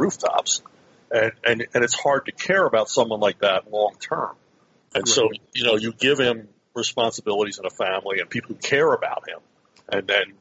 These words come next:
Speaker 1: you know, that makes the character more well-rounded. And then, and I said to Denny, I said, "You know, you're right, because thinking about it, all of my favorite Batman stories, Robin is a key figure in them." Because one of my favorites is Strangest Costumes of the Batman, which is actually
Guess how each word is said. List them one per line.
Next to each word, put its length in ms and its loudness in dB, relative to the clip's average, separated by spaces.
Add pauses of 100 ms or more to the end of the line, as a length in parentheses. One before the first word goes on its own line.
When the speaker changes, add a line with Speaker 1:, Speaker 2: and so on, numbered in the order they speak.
(120)
Speaker 1:
you 80 0
know, 320 2
that 180 2
makes 240 -2
the 60 -18
character 280 0
more 200 -4
well-rounded. 580 0 (180)
And 140 2
then, 180 0 (460)
and 120 4
I 80 4
said 260 2
to 80 -2
Denny, 340 2
I 60 4
said, 180 -8
"You 60 0
know, 160 2 (200)
you're 180 0
right, 200 2
because 300 -6
thinking 500 0
about 320 2
it, 80 -4 (600)
all 320 2
of 80 -6
my 140 2
favorite 640 -2
Batman 400 0
stories, 600 -8 (520)
Robin 320 4
is 120 -2
a 40 -12
key 220 -4
figure 440 -6
in 60 -20
them." 100 -20 (220)
Because 220 -4
one 240 2
of 40 4
my 120 4
favorites 460 2
is 100 -6
Strangest 500 -4
Costumes 500 0
of 60 -16
the 140 -16
Batman, 400 0
which 140 -10
is 100 -8
actually 300 0